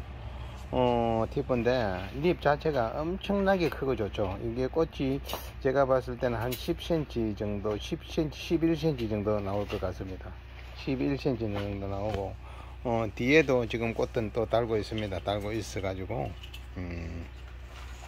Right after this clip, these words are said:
음, 티포. 요, 또 그 다음에는 여기, 음, 쉐미알바. 음, 요 아이도 립이 굉장히 반듯하게 좋고,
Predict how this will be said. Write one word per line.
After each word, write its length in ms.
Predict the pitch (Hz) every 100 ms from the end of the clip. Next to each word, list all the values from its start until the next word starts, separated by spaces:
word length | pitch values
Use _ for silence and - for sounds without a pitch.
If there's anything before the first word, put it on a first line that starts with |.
| - - - - - -
음, 120 | 104
티포. 280 | - 120 104 92 87 92 -
요, 580 | 131 135 147 147 143 143 -
또 140 | 123
그 140 | 110 131
다음에는 360 | 143 131 120
여기, 340 | 120 120 110 104 - - -
음, 300 | 107 95 92 - - - - - - -
쉐미알바. 640 | - 123 127 131 113 101 - - - - - - -
음, 300 | 101 95 104
요 120 | 123
아이도 560 | 139 131 113 113 120 90 92 - - - -
립이 500 | 143 151 120 113 95
굉장히 520 | 123 139 185 208 247
반듯하게 480 | 151 123 120 135 123
좋고, 680 | 110 110 - 117 110 104